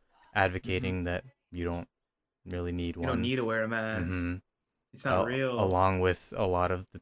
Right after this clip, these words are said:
Speaker 1: people who support him who agree with that statement, uh, regardless of science and et cetera. But it came out last week that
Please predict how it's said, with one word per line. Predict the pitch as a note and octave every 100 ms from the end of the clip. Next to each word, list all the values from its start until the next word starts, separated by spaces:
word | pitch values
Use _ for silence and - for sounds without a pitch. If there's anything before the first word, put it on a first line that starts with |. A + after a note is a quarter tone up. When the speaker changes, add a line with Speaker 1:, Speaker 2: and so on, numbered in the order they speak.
| -
Speaker 1:
people | G2 -
who | G2 G#2
support | - - A2 G#2+
him | G#2+ A#2+ G#2
who | G2 F#2+ F2+ - _ _ _ _ _ _ _ _ _ -
agree | F#2+ G#2 G2+ F#2+
with | F#2 -
that | F2+ F2
statement, | - - F2 F2+ F2+ A2 - _ _ _ _ _ - _
uh, | F#2+ F2+
regardless | F2 F#2 F#2 F2+ F2+ -
of | -
science | - F2+ E2+ F2+ A2+ -
and | F#2+ F2+ - _ -
et | -
cetera. | G2 E2+ F2 F#2 A2+ - _ _ _ _ _ _ _ - _ _
But | A#2 A2+ G#2 G#2 _ _
it | A#2 -
came | A#2 A2
out | G#2+ G#2+
last | G#2 G2 -
week | C#3+ D3 - - _
that | G#2 G2+